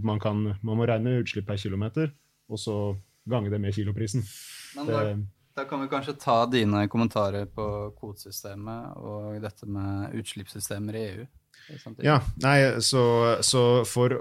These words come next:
Speaker 1: for å helle mer isvann i årene på de som er spesielt glad i elbiler, så, eh, så har jo også, eh, er jo E U på ballen her igjen da, med sine overlappende reguleringer.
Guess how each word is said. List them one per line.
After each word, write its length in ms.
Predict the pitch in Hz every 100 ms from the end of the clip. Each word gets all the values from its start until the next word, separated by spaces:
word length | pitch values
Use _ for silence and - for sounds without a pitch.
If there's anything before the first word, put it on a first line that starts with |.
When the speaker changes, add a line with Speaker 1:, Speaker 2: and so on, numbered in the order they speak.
| -
Speaker 1:
for 320 | 113 - 123 127
å 120 | 127
helle 220 | 127 113
mer 240 | 117 104 104
isvann 460 | 113 107 - 104 107
i 60 | 117
årene 380 | 117 104 113 110
på 380 | 113 107 104 101
de 80 | 101
som 160 | - 104
er 220 | 101 101
spesielt 380 | 104 113 113 107
glad 240 | 110 107
i 60 | 110
elbiler, 400 | 104 117 131 107
så, 280 | - - 110 107 110
eh, 460 | 107 107 104 104 98 - - - - - _
så 240 | - 113 110
har 160 | 104 95
jo 140 | 117 -
også, 360 | - - 123 120 117 117 117
eh, 440 | 113 110 110 110 98
er 160 | - 110
jo 80 | 131
E 100 | 143 117
U 20 |
på 120 | 110 127
ballen 240 | 117 123
her 160 | 131 139
igjen 160 | 170
da, 80 | 240 202 -
med 220 | 139 139 139
sine 400 | - 131 123 127 127 131
overlappende 580 | 131 139 107 110 107 123
reguleringer. 640 | 120 120 123 117 120 196